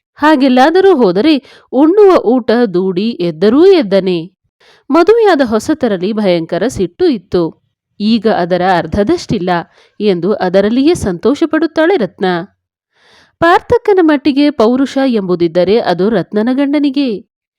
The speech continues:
ಹೇಗೆ ಹೆಂಡತಿಯನ್ನು ಮುಷ್ಟಿಯೊಳಗೆ ಇರಿಸಿಕೊಂಡಿದ್ದಾನೆ.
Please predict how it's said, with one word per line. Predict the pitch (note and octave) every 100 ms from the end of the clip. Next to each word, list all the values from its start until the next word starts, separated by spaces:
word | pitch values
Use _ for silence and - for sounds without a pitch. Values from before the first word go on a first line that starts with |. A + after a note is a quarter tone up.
| _ _ _ -
ಹೇಗೆ | G3+ G#3+ F#3 F#3+
ಹೆಂಡತಿಯನ್ನು | G#3+ F3+ F#3 F#3+ F#3+ E3+ G3
ಮುಷ್ಟಿಯೊಳಗೆ | A3 E3+ - F#3+ G3+ B3+ B3+
ಇರಿಸಿಕೊಂಡಿದ್ದಾನೆ. | - F3 A3+ F4+ F#4+ B3 F3 F#3 F3+ E3+